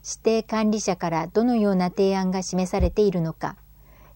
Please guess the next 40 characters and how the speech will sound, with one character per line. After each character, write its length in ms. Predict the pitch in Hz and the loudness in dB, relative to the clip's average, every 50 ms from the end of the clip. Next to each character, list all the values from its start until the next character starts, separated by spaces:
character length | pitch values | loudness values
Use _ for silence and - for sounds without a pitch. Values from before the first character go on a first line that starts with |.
| - | -10
地 140 | - - 247 | -4 -2 -2
域 220 | 254 - - 269 | -2 0 0 -2
住 220 | 247 - 269 269 247 | 0 2 2 4 4
民 240 | 220 202 180 175 165 | 4 4 2 2 0
の 100 | 165 165 | -2 -4
活 340 | - 185 175 - - - | -6 -8 -8 -8 -4 2
用 160 | 240 240 233 220 | 4 4 4 2
促 240 | - 220 196 - | 0 -6 -8 -8
進 280 | - - - 233 226 226 | -10 -4 -2 0 0 0
に 120 | 226 220 | 0 -2
対 220 | - - 214 214 202 | -2 -4 -4 -4 -4
す 160 | - - 220 | -4 -4 -2
る 140 | 196 175 156 | -2 -2 -2
具 140 | - 175 156 | -4 -4 -2
体 180 | 208 214 226 | -2 -2 0
的 240 | - - 208 - 214 | -2 -4 -4 -2 -2
な 140 | 202 208 190 | -2 -2 -4
方 180 | - - 185 | -4 -4 -4
策 340 | 185 180 - 175 - - 170 | -4 -4 -6 -8 -6 -4 -4
は。 180 | 156 156 - - - - - - - - - - - - - - - - - - - | -4 -4 -6 -8 -14 -20 -20 -20 -20 -20 -20 -20 -20 -20 -20 -20 -20 -20 -20 -20 -10
健 220 | - 226 220 240 240 - | -6 -2 -2 -2 -2 0
康 180 | - 233 226 233 | 2 2 2 2
増 200 | - 226 220 214 | 2 2 0 0
進 280 | - - 208 202 196 | 0 -2 -2 -2 -2
課 200 | 185 - 202 190 | -2 -4 -6 -6
長、 380 | 185 - - 160 147 - - - - - - - - - - - - | -4 -4 -4 -4 -2 -4 -6 -10 -16 -20 -20 -20 -20 -20 -20 -18 -6
桃 240 | - 185 190 220 254 | -2 0 0 0 0
沢 240 | 247 262 262 262 254 | 0 2 2 2 0
工 240 | 247 - 254 247 240 | 2 4 4 4 4
芸 220 | 220 240 240 233 | 4 2 0 2
村 220 | 226 226 226 220 214 | 2 2 0 0 0
の 160 | 214 220 214 202 | 0 0 0 0
利 120 | 196 196 | 0 2
用 160 | 214 233 233 | 2 2 2
者 160 | 214 - 185 | 2 -2 -2
の 140 | 170 170 190 | 0 0 2
み 120 | 196 185 160 | 2 2 0
な 120 | 165 165 | 0 0
ら 140 | 170 170 170 | 0 -2 -2
ず、 260 | 151 - 160 147 156 | -4 -6 -8 -8 -8